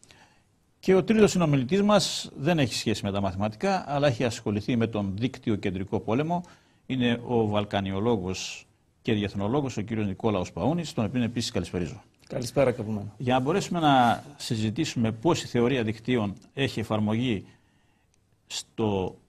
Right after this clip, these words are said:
Speaker 1: στις διαμάχες ή και σε πολέμους, πρέπει να καταλάβουμε τι είναι η θεωρία δικτύων. Με δύο λόγια, νομίζω ο κύριος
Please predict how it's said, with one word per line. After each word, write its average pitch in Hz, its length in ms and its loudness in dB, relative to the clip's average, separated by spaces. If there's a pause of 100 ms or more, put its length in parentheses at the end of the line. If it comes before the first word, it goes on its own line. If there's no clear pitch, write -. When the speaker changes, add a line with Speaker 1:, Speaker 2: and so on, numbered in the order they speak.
(540)
Speaker 1:
στις 185 220 -2
διαμάχες 117 600 4
ή 110 60 -4
και 104 100 -6
σε - 140 -4
πολέμους, 175 380 -4
πρέπει 165 320 -8
να 143 120 0
καταλάβουμε 123 540 0 (100)
τι 127 200 -2
είναι 117 140 0
η 110 100 -4
θεωρία 104 300 -2
δικτύων. 90 260 -6
Με 104 160 -2
δύο 147 200 0
λόγια, 120 560 -2
νομίζω 120 340 -2
ο - 20 0
κύριος 110 440 -4